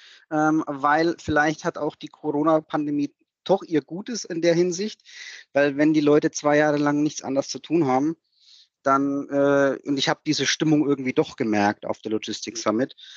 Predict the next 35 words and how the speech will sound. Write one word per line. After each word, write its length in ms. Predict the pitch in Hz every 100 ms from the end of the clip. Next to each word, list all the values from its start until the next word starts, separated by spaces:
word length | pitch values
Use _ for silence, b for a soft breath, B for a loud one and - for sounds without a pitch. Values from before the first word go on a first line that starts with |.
| B -
ähm, 280 | 113 117 117
dann 140 | 113
gehe 180 | 113 123
ich 80 | 131
schon 180 | 135 131
davon 260 | 131 139
aus, 320 | 117 120 135 -
dass 200 | 127 -
das 200 | 120 -
wieder 280 | 127 127 120
an 220 | 117 123
Fahrt 320 | - 120 -
gewinnt, 420 | 117 101 95 - _ _
wenn 120 | 110 110
die 60 |
Leute 320 | 117 123 139
auch 80 | 117
aus 140 | 104 113
dem 100 | 110
Haus 240 | 120 -
dürfen. 340 | 117 104 101 -
<laughs> 320 | 147 - 165 - _
Wieder 380 | - 117 127 127
alle. 220 | 120 120 -
<laughs> 600 | - 208 226 - - 208
Sagen 300 | - - 160
wir's 120 | 147
mal 140 | 139 131
so, 140 | 147
mittlerweile 460 | 139 139 117 110 104
ist 120 | 117
es 100 | 107
ja 60 |
schon 200 | 98 95
soweit, 340 | 95 92 76